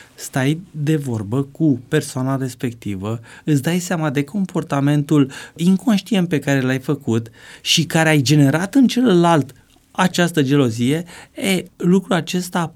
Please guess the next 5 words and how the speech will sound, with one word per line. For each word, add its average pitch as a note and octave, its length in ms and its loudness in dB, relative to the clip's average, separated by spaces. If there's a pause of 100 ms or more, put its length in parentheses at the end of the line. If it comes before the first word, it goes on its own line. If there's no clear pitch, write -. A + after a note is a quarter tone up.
(120)
poate F3 720 0 (260)
factura G3 1120 0 (360)
în A3 200 6
comunicarea D3 720 2
noastră F#3 460 -4